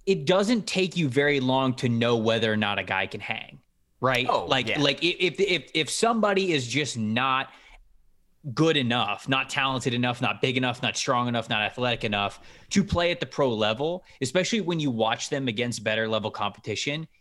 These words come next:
Speaker 1: it stands out. It definitely
Speaker 2: Yeah.
Speaker 1: stands out. So being able to cross guys off of a list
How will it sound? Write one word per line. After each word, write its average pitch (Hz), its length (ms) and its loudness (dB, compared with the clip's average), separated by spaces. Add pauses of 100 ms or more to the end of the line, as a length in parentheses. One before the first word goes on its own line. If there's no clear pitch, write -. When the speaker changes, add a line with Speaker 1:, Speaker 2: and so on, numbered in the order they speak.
(140)
Speaker 1:
it 226 160 2
stands 165 360 -2
out. 110 280 -6 (200)
It 151 120 -4
definitely 180 380 0
Speaker 2:
Yeah. - 60 -2
Speaker 1:
stands 123 360 -4
out. 98 240 -4
So 139 280 0 (300)
being 226 280 2
able 202 180 2
to 123 60 -2
cross 147 440 0
guys 127 360 0
off 113 260 -2
of 104 100 -4
a 104 60 -2
list 101 400 -2